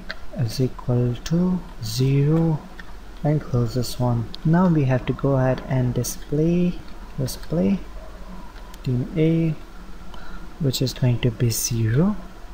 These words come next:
Same way, display team B,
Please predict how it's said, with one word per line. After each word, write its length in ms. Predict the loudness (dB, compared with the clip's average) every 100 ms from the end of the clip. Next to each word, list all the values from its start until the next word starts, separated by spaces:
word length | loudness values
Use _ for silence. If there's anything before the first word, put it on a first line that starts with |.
| -10 -10 -12 -12 -10
Same 460 | -4 2 4 4 2
way, 120 | 0
display 960 | 2 -2 -2 -4 2 4 6 4 2 -2 -10 -12 -12 -14 -14 -14 -12 -2
team 260 | 0 2 2
B, 480 | 4 6 4 2